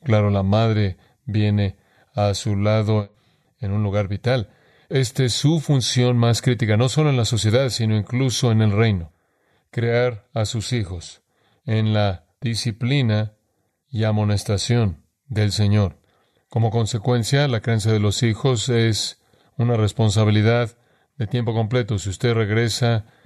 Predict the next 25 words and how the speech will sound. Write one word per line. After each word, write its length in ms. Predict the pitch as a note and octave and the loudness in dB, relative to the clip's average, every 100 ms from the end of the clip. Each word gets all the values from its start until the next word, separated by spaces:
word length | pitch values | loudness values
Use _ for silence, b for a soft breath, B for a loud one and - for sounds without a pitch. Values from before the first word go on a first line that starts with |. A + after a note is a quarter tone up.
| b b | b b
a 80 | A2 | -4
la 80 | G#2+ | -2
primera 260 | A2+ A#2+ | 0 0
sección 340 | A2 G#2+ B2 A#2+ | 0 -2 0 2
del 100 | G#2+ | 2
Antiguo 280 | G2 A#2 | 2 0
Testamento, 460 | A2 G#2 G#2 C3+ D3 | 0 0 2 4 2
usted 280 | A2 B2 A#2 | 0 0 0
regresa 520 | A2+ G#2 A2 G#2+ A#2 | 0 0 0 0 0
al 120 | G#2+ | -2
Pentateuco 640 | - G#2+ G#2 - C3 A#2+ A2 | 0 0 0 0 -2 0 -2
y 140 | G2+ | -2
usted 480 | F#2+ - A2 G#2+ G#2 b b b b | -4 -2 0 0 -2 b b b b
llega 400 | A#2 A2+ A2 G#2+ | -4 0 0 0
al 100 | G2+ | 0
libro 240 | G#2 A2 G#2+ | -2 0 0
de 80 | G2+ | 0
Deuteronomio 720 | G2 A2 G2+ G2+ A#2+ G#2 G#2+ b b b b b _ | -2 -2 2 2 2 0 -2 b b b b b _
y 80 | G#2+ | -6
usted 460 | - - A2+ G#2 - _ | -6 -4 -2 -2 -6 _
lee 300 | G#2+ A#2 B2 | -4 0 0
en 100 | A2+ | 0
el 120 | G#2+ | -2
capítulo 640 | G2+ G2+ A#2+ G#2+ A2 G2+ F2+ | -2 -4 -4 -2 -2 -2 -2
seis 640 | - B2+ B2 - - | -2 0 0 -4 -12